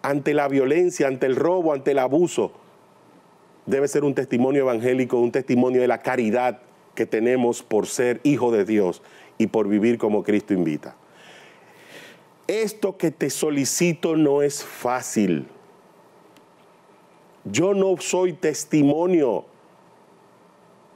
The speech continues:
en gran medida de mi vida de ser todavía todo eso, pero tengo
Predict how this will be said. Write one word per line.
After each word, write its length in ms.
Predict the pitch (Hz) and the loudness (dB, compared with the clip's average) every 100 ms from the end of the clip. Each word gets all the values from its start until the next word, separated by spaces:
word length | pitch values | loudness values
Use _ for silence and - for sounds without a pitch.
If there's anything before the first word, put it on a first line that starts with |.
| _ _ _ _ - - _ _ _ _ | _ _ _ _ -20 -20 _ _ _ _
en 180 | - 139 | -4 0
gran 280 | 135 156 190 | 0 0 2
medida 380 | 180 156 180 165 | 2 4 2 4
de 120 | 160 | 4
mi 140 | 151 | 4
vida 300 | 139 175 165 | 4 4 2
de 300 | 147 143 127 | 2 0 0
ser 420 | - - 190 185 156 | -4 -2 -2 -2 -2
todavía 720 | 165 143 135 175 175 151 - | -2 0 2 2 2 0 -2
todo 380 | 165 170 165 | 0 2 2
eso, 400 | 160 160 147 120 - | 2 0 0 -4 -2
pero 300 | 143 143 139 | 0 2 0
tengo 760 | - 180 185 190 185 180 175 | -4 -2 0 2 2 2 -2